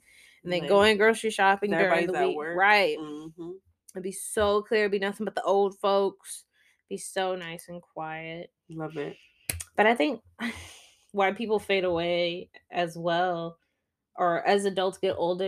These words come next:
Speaker 1: and you have less and less friends that are coming with you to this adulthood,
Speaker 2: Right. People
Speaker 1: is
Speaker 2: do
Speaker 1: that
Speaker 2: change.
Speaker 1: Right. Uh, people, you were not in, like, a standard, or we're not in the environment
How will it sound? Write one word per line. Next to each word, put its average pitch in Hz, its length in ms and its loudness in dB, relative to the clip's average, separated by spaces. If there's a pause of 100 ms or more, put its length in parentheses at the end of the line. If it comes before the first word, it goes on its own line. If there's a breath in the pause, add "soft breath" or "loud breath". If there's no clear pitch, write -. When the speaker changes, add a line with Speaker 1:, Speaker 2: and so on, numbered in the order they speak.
Speaker 1:
and 156 200 -10 (480)
you 170 440 -6 (120)
have 170 380 -4
less 170 280 -4
and 165 120 -6
less 175 240 -6
friends 170 440 -2
that 170 100 -4
are 175 80 -2
coming 165 280 -6
with 185 280 -4
you 175 180 0
to 170 160 -8
this 165 220 -4
adulthood, 165 680 -4 (140)
Speaker 2:
Right. 156 240 -6
People 196 240 6
Speaker 1:
is 196 60 6
Speaker 2:
do 202 60 4
Speaker 1:
that 175 180 2
Speaker 2:
change. 180 400 0 (200)
Speaker 1:
Right. 170 420 0 (220)
Uh, 180 280 6 (720)
people, 208 520 -2 (240)
you 208 140 0
were 269 200 2
not 226 260 -2
in, 240 160 -2
like, 208 240 -4
a 175 160 -4
standard, 180 1040 -2 (800)
or 190 80 4
we're 214 100 6
not 247 220 2
in 294 140 2
the 262 100 2
environment 165 840 -4